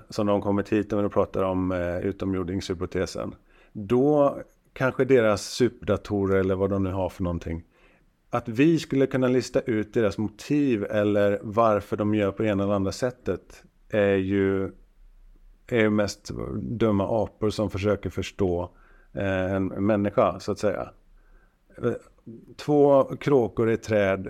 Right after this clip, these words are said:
som, eh, sitter och funderar på varför vi människor går ut och gör vissa saker om och om igen. Det, det, det är för svårt,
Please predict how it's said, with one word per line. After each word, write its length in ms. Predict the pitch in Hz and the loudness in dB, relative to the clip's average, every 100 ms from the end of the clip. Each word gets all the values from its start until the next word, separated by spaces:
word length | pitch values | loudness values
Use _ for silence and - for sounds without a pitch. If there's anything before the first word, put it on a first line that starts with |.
| - | -12
som, 460 | 104 101 95 95 62 | -4 -2 -2 -4 -4
eh, 140 | 107 98 | -2 -2
sitter 300 | 101 107 107 | -2 -4 -4
och 60 | |
funderar 260 | - 98 92 | -2 0 0
på 180 | - 98 | -2 0
varför 320 | 104 98 107 | 2 2 0
vi 140 | 101 | 0
människor 540 | 98 123 101 101 147 139 | 0 0 0 -2 0 2
går 200 | 131 117 | 4 2
ut 180 | 101 - - | 0 -8 -12
och 300 | - 104 101 | -4 0 2
gör 220 | 95 90 | 2 0
vissa 300 | 92 - 95 | -4 -6 -6
saker 360 | - 85 - | -4 -4 -2
om 220 | 107 92 90 | -2 0 -2
och 60 | |
om 180 | 87 85 | -2 -2
igen. 220 | 92 92 | -4 -2
Det, 160 | 98 107 | -2 0
det, 280 | 104 107 101 - _ _ | 2 0 -2 -12 _ _
det 80 | - | -4
är 40 | |
för 240 | 107 147 143 | -2 0 -2
svårt, 460 | - 143 - - | 0 0 0 -4